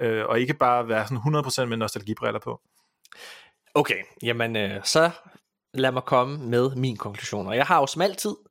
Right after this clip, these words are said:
Speaker 2: øh, skrevet noget ned, og det er en lidt længere basse, den her, jeg håber, I, øh, <laughs> hvad hedder det, vil, øh, vil lytte med. <clears throat> Okay. Med Metroid Prime, så vil jeg gerne skabe navnet på en helt ny spilgenre.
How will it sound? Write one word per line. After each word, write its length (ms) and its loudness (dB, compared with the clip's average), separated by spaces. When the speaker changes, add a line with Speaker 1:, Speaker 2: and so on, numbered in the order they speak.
Speaker 2:
øh, 340 2
skrevet 360 2
noget 160 2
ned, 200 4
og 100 2
det 80 6
er 40 6
en 80 4
lidt 160 -2
længere 260 4
basse, 280 2
den 160 -4
her, 80 -4
jeg 100 0
håber, 240 2
I, 180 -2
øh, 180 2
<laughs> 200 -10
hvad 100 4
hedder 160 6
det, 240 0
vil, 240 2
øh, 240 0
vil 140 2
lytte 160 0
med. 120 2
<clears throat> 500 0
Okay. 220 4
Med 380 6
Metroid 440 0
Prime, 440 -2
så 140 2
vil 80 4
jeg 140 4
gerne 260 0
skabe 500 -2
navnet 420 0
på 120 0
en 180 -4
helt 340 -2
ny 220 -2
spilgenre. 640 0